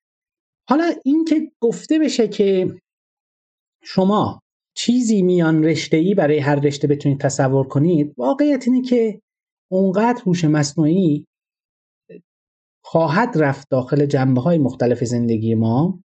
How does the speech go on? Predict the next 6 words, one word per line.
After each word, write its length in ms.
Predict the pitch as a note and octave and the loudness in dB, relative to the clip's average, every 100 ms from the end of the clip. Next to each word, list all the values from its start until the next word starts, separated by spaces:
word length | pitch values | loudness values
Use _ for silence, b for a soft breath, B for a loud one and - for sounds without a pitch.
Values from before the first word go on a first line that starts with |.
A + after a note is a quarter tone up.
| _ _ - | _ _ -6
که 60 | |
شما 240 | D3 F#3+ G#3 | -2 0 0
اصلاً 240 | F3+ A3 | 0 0
بدون 300 | F#3 D#3+ D#3+ | 0 2 2
اون 240 | D#3+ G3 G#3 | 2 2 2
نمیتونید 760 | G#3+ F#3+ F3 D3+ D#3 G3+ F#3 | 2 0 0 0 2 0 -2